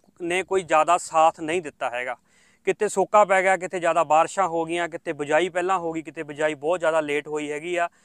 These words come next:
ਕਿਤੇ ਜਰਮੀਨੇਸ਼ਨ 'ਚ ਪ੍ਰੋਬਲਮ ਆ ਜਾਂਦੀ ਹੈ, ਕਿਤੇ ਸੀਡ ਜ਼ਿਆਦਾ ਪੈ ਜਾਂਦਾ ਹੈਗਾ, ਕਿਤੇ ਸੀਡ ਘੱਟ ਪੈ ਜਾਂਦਾ,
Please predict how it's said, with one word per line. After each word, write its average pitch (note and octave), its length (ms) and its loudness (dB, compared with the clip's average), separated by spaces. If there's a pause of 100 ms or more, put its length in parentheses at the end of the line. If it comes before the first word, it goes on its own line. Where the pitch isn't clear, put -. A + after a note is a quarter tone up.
(380)
ਕਿਤੇ E3+ 160 0
ਜਰਮੀਨੇਸ਼ਨ F#3 500 2
'ਚ G#3 60 -4
ਪ੍ਰੋਬਲਮ F#3+ 360 4
ਆ F#3 80 6
ਜਾਂਦੀ F#3+ 180 0
ਹੈ, F#3+ 60 0
ਕਿਤੇ F#3+ 180 -6
ਸੀਡ F3+ 300 -8
ਜ਼ਿਆਦਾ D3 380 6
ਪੈ G3 160 0
ਜਾਂਦਾ F#3+ 300 0
ਹੈਗਾ, G3 180 -2
ਕਿਤੇ F#3+ 200 -6
ਸੀਡ G3 260 -10 (100)
ਘੱਟ G3 140 -2
ਪੈ C#3+ 160 -4
ਜਾਂਦਾ, C3 360 -6